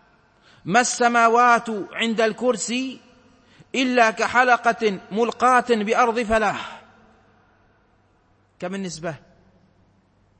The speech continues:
حلقة خاتم ألقيته في الربع الخالي، كم النسبة؟ كم؟ قال: "يا أبا ذر، ما السماوات عند الكرسي إلا كحلقة ملقاة بأرض فلاة،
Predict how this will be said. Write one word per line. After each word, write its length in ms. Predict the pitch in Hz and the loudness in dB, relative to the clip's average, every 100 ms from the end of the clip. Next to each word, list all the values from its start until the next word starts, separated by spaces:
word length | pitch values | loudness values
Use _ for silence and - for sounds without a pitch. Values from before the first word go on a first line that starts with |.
| _ _ _ - | _ _ _ -8
حلقة 360 | 226 233 - | -4 -2 -2
خاتم 440 | 185 220 233 226 254 | -2 2 2 2 -2
ألقيته 500 | - - 254 247 233 | -2 -2 0 0 0
في 80 | 208 | 0
الربع 220 | 226 190 | -4 -4
الخالي، 400 | 214 202 190 180 | -4 -2 -2 -2
كم 180 | 240 233 | -4 -4
النسبة؟ 380 | 220 180 165 123 _ _ _ _ _ _ _ _ _ _ _ _ _ _ _ | -4 -4 -8 -8 _ _ _ _ _ _ _ _ _ _ _ _ _ _ _
كم؟ 160 | 190 156 - _ _ _ _ _ _ _ _ _ _ _ _ - | -16 -16 -18 _ _ _ _ _ _ _ _ _ _ _ _ -6
قال: 320 | 190 226 226 240 247 - - - _ _ - | 0 0 2 0 -2 -8 -20 -20 _ _ -2
"يا 240 | 190 208 | 2 4
أبا 220 | 226 240 | 4 4
ذر، 260 | 233 269 240 | 4 2 2
ما 120 | 208 | 0
السماوات 720 | 254 - 240 240 240 262 247 | -2 0 2 4 6 6 4
عند 280 | 240 208 233 | 0 -2 0
الكرسي 680 | 240 214 254 240 240 269 - | 0 0 -4 -2 -2 -4 -2
إلا 260 | 247 247 240 | -2 2 2
كحلقة 760 | 233 196 247 247 233 247 233 | 2 2 4 4 4 0 0
ملقاة 600 | 214 220 233 - 247 240 240 | -2 0 0 4 4 4 0
بأرض 440 | 214 226 247 226 | 0 2 2 0
فلاة، 440 | 196 233 240 - | 0 4 4 0